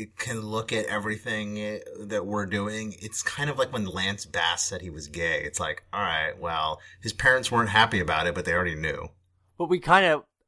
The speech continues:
Speaker 2: I mean, yeah, it's like, for anyone who's ever, uh, texted or called a friend, um, trying to order some pot, you always just assume that the government is listening to your calls or reading your texts.
Speaker 1: Yeah.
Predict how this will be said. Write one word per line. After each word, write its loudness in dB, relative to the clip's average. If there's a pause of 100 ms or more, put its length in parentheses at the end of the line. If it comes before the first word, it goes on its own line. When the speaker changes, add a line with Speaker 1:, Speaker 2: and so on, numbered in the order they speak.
Speaker 2:
I 6
mean, 2
yeah, 10
it's -8
like, -2 (320)
for -2
anyone 4
who's 0
ever, 4
uh, 0 (100)
texted 0
or 8
called 2
a -6
friend, -2 (560)
um, -4 (420)
trying 8
to 4
order 2
some -8
pot, 8 (760)
you 0
always 8
just -2
assume 2
that -6
the -4
government -2
is -10
listening -8
to -16
your -14
calls -2
or -14
reading -10
your -20
texts. -2
Speaker 1:
Yeah. -4